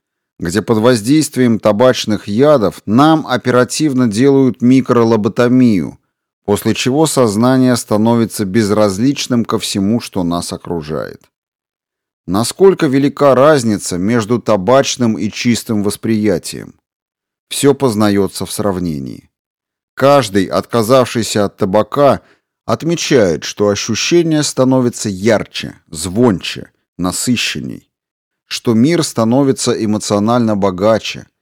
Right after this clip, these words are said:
просыпается вкус к жизни, словно человек рождается заново.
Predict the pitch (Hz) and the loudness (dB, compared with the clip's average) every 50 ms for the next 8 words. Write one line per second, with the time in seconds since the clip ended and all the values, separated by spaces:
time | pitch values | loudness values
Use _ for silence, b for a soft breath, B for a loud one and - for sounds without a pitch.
0 | _ _ _ _ _ _ _ - 95 95 - - 110 - 123 135 143 139 135 - | _ _ _ _ _ _ _ -6 -6 -4 -4 -4 -4 0 2 4 4 4 2 -2
1 | 123 110 - - _ - 139 139 123 110 101 101 101 120 156 165 147 120 92 87 | -6 -10 -10 -10 _ -2 -2 -2 -2 -2 -4 -6 -4 -4 -2 -2 -2 -2 -2 -4
2 | 82 69 60 - _ _ _ _ _ - - - 98 101 95 95 95 82 - - | -6 -8 -8 -12 _ _ _ _ _ -6 0 2 2 2 2 0 -2 -2 -2 0
3 | 101 101 98 98 113 127 120 - - 87 85 80 78 82 90 87 90 90 - - | 2 2 2 4 2 2 2 0 0 -2 -2 -2 -2 -2 0 0 0 -2 -4 -8
4 | - 87 78 78 85 78 73 69 64 57 50 50 _ | -10 -8 -6 -4 -4 -4 -6 -8 -10 -14 -16 -20 _